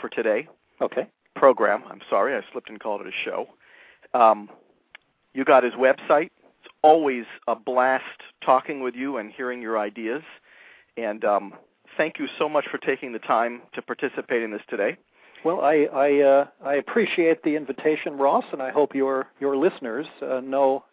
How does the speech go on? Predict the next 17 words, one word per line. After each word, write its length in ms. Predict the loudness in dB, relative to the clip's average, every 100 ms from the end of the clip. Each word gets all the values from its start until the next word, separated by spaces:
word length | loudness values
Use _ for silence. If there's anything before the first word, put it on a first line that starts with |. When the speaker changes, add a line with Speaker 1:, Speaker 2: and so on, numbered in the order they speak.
| -12
Speaker 2:
how 160 | -8
good 160 | -4 0
they've 200 | 0 2
got 260 | 2 2 0
it 180 | -2
with 160 | -4 -6 -6
the 80 |
kind 340 | -8 -8 -6 -6
of 120 | -8 -10 _ _ _ _ _ -8
humane 640 | -6 -2 -2 -2 -4 -6
and 260 | -8 -10 -10
effective 560 | -4 -4 -2 -4 -6 -8 -10
advice 380 | -2 0 0 -4
you 200 | -6 -4
offer 420 | -2 -2 -4 -12 -10
with, 160 | -12 _ -20 -20 -20 -12
with 120 | -6